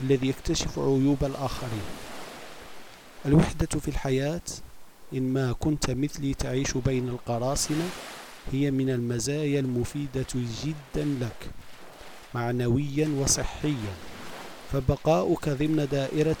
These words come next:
محاولة إرضاء المحبطين الذين يدورون في فلكك دون أي التفاتة نحو ذاتك العميقة هو حكم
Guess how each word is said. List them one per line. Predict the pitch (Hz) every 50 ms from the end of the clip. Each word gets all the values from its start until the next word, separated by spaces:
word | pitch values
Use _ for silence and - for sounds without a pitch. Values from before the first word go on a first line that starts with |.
| - -
محاولة | 131 113 - - 147 139 131 123 131 147 151 151 147 131 - - 127 127 131
إرضاء | 117 113 127 147 156 151
المحبطين | 131 135 131 131 135 135 - - - 123 123 - - 131 139 156 185 208 - - - - - - - - - - - -
الذين | 131 131 135 143 139 123 131 151 170 160
يدورون | 156 139 135 135 131 117 131 127 123 123 143 151 156 156 151 147
في | 139 - 127 123
فلكك | - - 147 147 165 160 - - 175 175 - - - - - - - - - - - - - 131
دون | 156 170 170 160 143
أي | 135 - 165 165 175 170 170 165 151 - -
التفاتة | 143 135 127 - 131 123 - - 147 151 160 - - 147 151 - - 135
نحو | 123 123 135 147 - - - 131 127
ذاتك | 123 117 139 147 147 - - - - -
العميقة | 139 127 120 117 120 123 131 143 160 160 - - 170 175 - - - - - - - - - - - - - - -
هو | 135 131 127 117
حكم | 104 160 160 156 - - 151 139 131 135 131 127